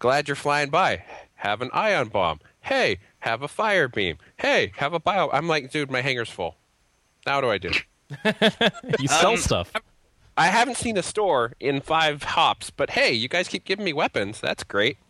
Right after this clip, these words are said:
Speaker 2: I like it.
Speaker 3: I mean, uh, the, my way of us-, my usual way of knocking down big,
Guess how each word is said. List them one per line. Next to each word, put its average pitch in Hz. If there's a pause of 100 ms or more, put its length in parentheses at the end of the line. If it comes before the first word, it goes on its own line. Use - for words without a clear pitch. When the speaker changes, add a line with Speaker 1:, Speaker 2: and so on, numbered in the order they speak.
Speaker 2:
I 92
like 90
it. 87 (840)
Speaker 3:
I 131
mean, 196
uh, 185
the, 190
my 196
way 165
of 151
us-, 160
my 151
usual 151
way 139
of 123
knocking 131
down 120 (160)
big, 117